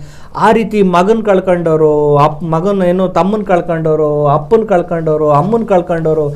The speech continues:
ಎಷ್ಟೋ ಜನ ಕಳ್ಕೊಂಡವ್ರು ಒದ್ದಾಡ್ತಾ ಇದ್ದಾರೆ.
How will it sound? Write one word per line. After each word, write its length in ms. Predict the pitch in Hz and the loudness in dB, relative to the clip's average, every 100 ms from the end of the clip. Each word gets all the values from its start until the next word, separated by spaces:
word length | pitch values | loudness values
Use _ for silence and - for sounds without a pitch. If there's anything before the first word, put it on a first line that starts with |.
| - - 170 226 | -10 -2 4 4
ಎಷ್ಟೋ 380 | 226 - 247 233 | 2 0 2 4
ಜನ 160 | 226 214 | 2 0
ಕಳ್ಕೊಂಡವ್ರು 640 | 208 202 208 196 202 190 | 0 0 0 2 2 4
ಒದ್ದಾಡ್ತಾ 520 | 175 180 208 214 202 | 2 4 4 4 4
ಇದ್ದಾರೆ. 580 | 202 196 185 156 143 | 2 4 4 2 0